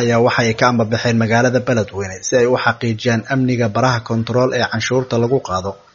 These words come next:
Maleeshiyaad ku sugnaa barta kontarool ee Kalabeer ayaa waxay rasaas huwiyeen markii ay halkaasi booliis ku gaareen, waxaana isla goobta ku dhintay Taliya Macow, waxaana ku dhaawacmay sargaal kale oo ka mid ahaa saraakiisha booliiska.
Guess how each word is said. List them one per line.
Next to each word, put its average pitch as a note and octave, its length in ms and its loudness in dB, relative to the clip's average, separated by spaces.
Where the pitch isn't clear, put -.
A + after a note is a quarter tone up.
Maleeshiyaad A#2+ 460 2
ku D3 100 0
sugnaa B2 340 0
barta A2 300 -2
kontarool A#2+ 540 0
ee A#2+ 120 2
Kalabeer A#2 460 0
ayaa A#2 240 2
waxay B2 320 0
rasaas B2 420 0
huwiyeen A#2 400 2
markii A#2+ 380 0
ay A#2 100 2
halkaasi A#2+ 520 0
booliis B2+ 360 2
ku C#3 100 -4
gaareen, G2+ 420 -4
waxaana B2+ 300 2
isla A#2+ 280 -2
goobta B2 360 2
ku A#2 160 -2
dhintay A#2+ 360 0
Taliya A#2+ 360 2
Macow, G#2+ 320 0
waxaana B2 360 0
ku - 80 -2
dhaawacmay A#2 520 2
sargaal A#2+ 520 0
kale B2+ 300 0
oo A#2 140 0
ka A#2 140 -2
mid B2 140 0
ahaa A#2+ 160 2
saraakiisha A#2 580 -2
booliiska. A2+ 500 -2